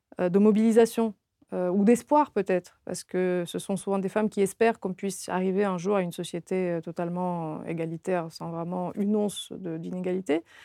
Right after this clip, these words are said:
Et dans cette quête, dans ce, cet idéal, euh, oui, elle se réfère à un passé mythifié où cette égalité aurait existé,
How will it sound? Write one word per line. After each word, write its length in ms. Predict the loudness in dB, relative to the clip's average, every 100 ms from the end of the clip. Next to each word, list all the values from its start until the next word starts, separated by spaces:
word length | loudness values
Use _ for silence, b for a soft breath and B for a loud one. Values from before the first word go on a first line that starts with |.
| B B -4
Et 80 | 2
dans 120 | 4
cette 220 | 4 2
quête, 360 | 4 4 4 -4
dans 140 | -6 -6
ce, 200 | -8 -10
cet 280 | -8 -4
idéal, 360 | 0 4 4 2 -4 -12 _ _ -6
euh, 200 | -2 0
oui, 180 | 2 4
elle 100 | 2
se 100 | 2
réfère 340 | 2 4 4 6
à 80 |
un 80 | 4
passé 320 | 2 -2 0
mythifié 640 | 0 0 -4 -4 -2 0 0
où 180 | 0
cette 240 | -2 -4 -4
égalité 460 | -2 -2 0 4
aurait 200 | 6 6
existé, 400 | 4 0 2 2